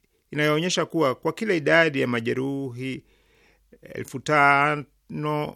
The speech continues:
elfu tatu mia tano inayoripotiwa inapaswa kwenda sanjari na angalau vifo mia tano, akisisitiza kuwa iwapo waliojeruhiwa ni elfu tatu mia tano, inamaanisha angalau mia tano waliangamia.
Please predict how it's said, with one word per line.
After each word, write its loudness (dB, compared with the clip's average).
elfu -10
tatu -4
mia -2
tano -2
inayoripotiwa 0
inapaswa -2
kwenda -4
sanjari -2
na -2
angalau -2
vifo -6
mia -4
tano, -4
akisisitiza -8
kuwa -2
iwapo -2
waliojeruhiwa -4
ni -8
elfu -12
tatu -8
mia -10
tano, -6
inamaanisha -4
angalau -4
mia -2
tano -8
waliangamia. -2